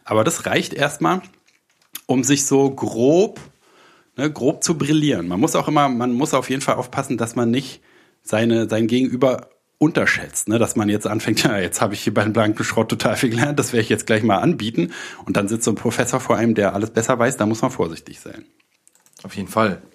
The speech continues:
Speaker 1: Ja, soweit erstmal. Ne, was würdest du sagen, was sind die Eckpunkte, die man auf jeden Fall wissen muss?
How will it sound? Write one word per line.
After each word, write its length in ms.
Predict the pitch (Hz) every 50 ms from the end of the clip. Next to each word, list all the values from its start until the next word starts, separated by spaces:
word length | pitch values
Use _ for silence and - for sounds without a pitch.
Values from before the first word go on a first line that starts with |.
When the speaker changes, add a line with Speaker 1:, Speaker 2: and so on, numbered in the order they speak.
| _ - - - -
Speaker 1:
Ja, 180 | 180 190 175
soweit 300 | 139 143 131 131 139 139
erstmal. 360 | 135 117 113 - - 95 85 - - - - - _ _ _ _ _ _ _ _ _ _ _ - -
Ne, 160 | 139 151 151
was 180 | 160 - -
würdest 220 | 156 160 165 160 -
du 60 | 160
sagen, 240 | 143 147 143 143 135
was 120 | 123 120
sind 180 | - 135 135 -
die 100 | 135 120
Eckpunkte, 440 | 139 131 - - - 120 113 120 117
die 140 | 107 113
man 100 | 107 110
auf 140 | 95 98 -
jeden 260 | - 101 120 139 143
Fall 420 | 139 - - 110 110 104 101 - - -
wissen 300 | 98 110 117 - - 78
muss? 260 | - - - -